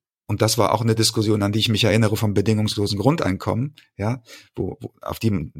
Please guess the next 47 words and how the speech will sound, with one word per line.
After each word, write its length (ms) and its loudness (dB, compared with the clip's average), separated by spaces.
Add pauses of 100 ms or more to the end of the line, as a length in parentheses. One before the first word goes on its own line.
(180)
die, 160 -4
die 120 -6
Frage 240 2
hat 100 0
man 160 2
auch 160 2
nie 160 2
wirklich 320 -4
beantwortet, 640 -4
wer 240 2
macht 340 0
denn 200 2
dann 220 0
diese 260 -2
Jobs, 600 -2 (340)
ja, 160 2 (680)
wenn 280 0
plötzlich 380 2
kein 240 0
Zwang 320 2
mehr 140 2
da 240 0
oder 160 4
keine 220 2
Notwendigkeit 720 0
ökonomisch 560 -4
mehr 120 -8
da 180 -6
ist. 300 -4 (680)
Und 140 4
das 160 2
werden 180 4
wir 120 4
wahrscheinlich 420 2
einfach 260 -2
jetzt 220 -2
sehen. 380 -2
Wir 160 2
werden 200 4
einfach 300 -2
wahrscheinlich 380 0
jetzt 160 0
sehen, 220 2
wie 80 2
dieses 280 0
Experiment, 840 0 (720)
äh, 220 4